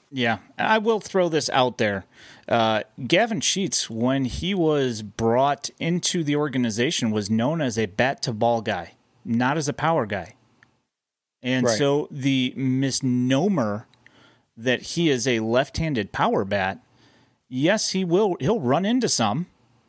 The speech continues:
Speaker 1: because he is a large man and he does have decent bat speed. But, like, the thing about him always was that he would always carry, like, a two ninety to three ten average. And hit,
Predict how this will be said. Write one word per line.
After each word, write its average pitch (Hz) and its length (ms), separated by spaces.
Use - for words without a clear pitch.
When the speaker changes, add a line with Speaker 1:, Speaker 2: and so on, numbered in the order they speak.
Speaker 1:
because 135 360
he 226 100
is 120 140
a 104 120
large 127 520
man 127 460
and 113 520
he 151 240
does 160 280
have 156 260
decent 143 380
bat 160 200
speed. 104 260
But, 113 140
like, 117 140
the 123 100
thing 269 220
about 143 320
him 185 360
always 175 440
was 139 520
that 127 220
he 143 140
would 196 140
always 180 320
carry, 170 420
like, 113 240
a 107 80
two - 260
ninety 151 540
to 120 200
three 139 500
ten 151 600
average. 120 640
And 131 400
hit, - 420